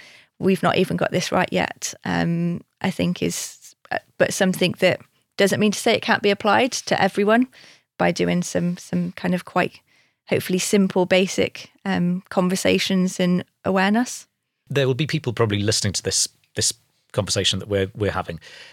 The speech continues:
Speaker 2: and obviously they, they, they are very likely to be interested in it, but they might be, feel, feel particularly drawn to what you say about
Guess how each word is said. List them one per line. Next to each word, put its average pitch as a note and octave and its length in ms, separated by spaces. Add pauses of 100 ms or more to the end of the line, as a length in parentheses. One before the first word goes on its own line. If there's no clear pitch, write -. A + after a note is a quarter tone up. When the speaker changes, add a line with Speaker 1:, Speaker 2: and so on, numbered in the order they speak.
(360)
Speaker 2:
and A2 640 (800)
obviously - 400
they, - 120 (500)
they, A2+ 100
they G#2+ 280 (460)
are A2+ 80
very G#2+ 160
likely G2+ 200
to - 80
be G2 80
interested F2+ 380
in E2 60
it, - 60
but - 180
they B2 80
might B2 260 (600)
be, A2 140
feel, G#2+ 280
feel - 280
particularly G2 800 (480)
drawn A#2 400
to - 120
what F#2 100
you F#2+ 60
say F#2 200
about - 260